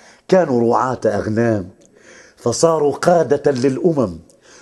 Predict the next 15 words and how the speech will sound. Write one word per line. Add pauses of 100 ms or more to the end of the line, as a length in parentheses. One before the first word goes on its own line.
(100)
وضعوا
القرآن
في
أيديهم
يقول
لهم: (1600)
"أفلا
ينظرون
إلى
الإبل
كيف
خلقت؟". (380)
علوم
بيولوجيا، (600)
صارت